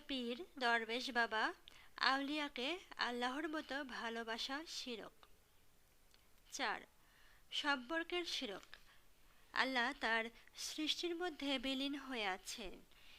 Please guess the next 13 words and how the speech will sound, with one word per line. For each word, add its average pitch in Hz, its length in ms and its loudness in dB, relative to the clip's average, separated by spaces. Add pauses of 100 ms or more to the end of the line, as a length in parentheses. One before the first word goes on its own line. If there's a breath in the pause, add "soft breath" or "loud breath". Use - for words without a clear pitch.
(140 loud breath)
এবং 247 360 -2 (260 loud breath)
স্রষ্টা 285 680 0
ও 262 160 -2
সৃষ্টির 294 560 -2
মধ্যে 262 580 -4
কোনো 254 280 -2
পার্থক্য 226 560 -2
নেই, 190 260 -10 (800 loud breath)
এরূপ 294 400 2
ধারণা 254 500 0
করা 302 380 2 (120)
শিরক। 214 420 -2 (1800)
পাঁচ, 214 400 0